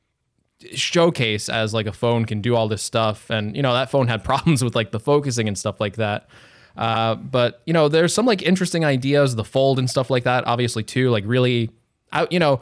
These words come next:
whether you like folding phones or not, you gotta, like, give credit to the technology in those devices. But even with, like, a really cool foldable phone, multiple models of it, um, it just seems like, you know,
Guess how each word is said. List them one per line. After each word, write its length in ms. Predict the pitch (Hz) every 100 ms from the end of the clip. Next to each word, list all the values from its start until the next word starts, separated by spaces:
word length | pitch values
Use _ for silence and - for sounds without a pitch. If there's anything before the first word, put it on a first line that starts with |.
| - - _
whether 240 | - 156 160
you 140 | 156
like 220 | 147 147
folding 300 | 143 143 135
phones 260 | 127 131 113
or 40 |
not, 280 | 110 123 120
you 60 | 113
gotta, 180 | 117 110
like, 240 | 104 107
give 240 | 127 113
credit 500 | - - 120 120 - -
to 140 | 113
the 220 | 110 107 101
technology 760 | 117 113 113 120 117 107 110
in 140 | 117 113
those 180 | 104
devices. 720 | 101 98 135 180 - 107 107
But 340 | 110 113 110 - _ _ _ _ _ _ - -
even 300 | 190 262 151
with, 160 | 196
like, 140 | 143 120
a 160 | 110 104
really 280 | 120 160 143
cool 240 | - 156
foldable 440 | 123 123 139 120 107
phone, 480 | 120 143 123 95 92 - - -
multiple 400 | 123 170 175 151
models 440 | 113 127 131 110
of 120 | 104 101
it, 240 | 101 - -
um, 500 | 113 113 110 110 - - - - -
it 80 | 120
just 220 | 175 180
seems 300 | 190 190 165
like, 280 | 170 165 165
you 60 | 160
know, 360 | 165 165 156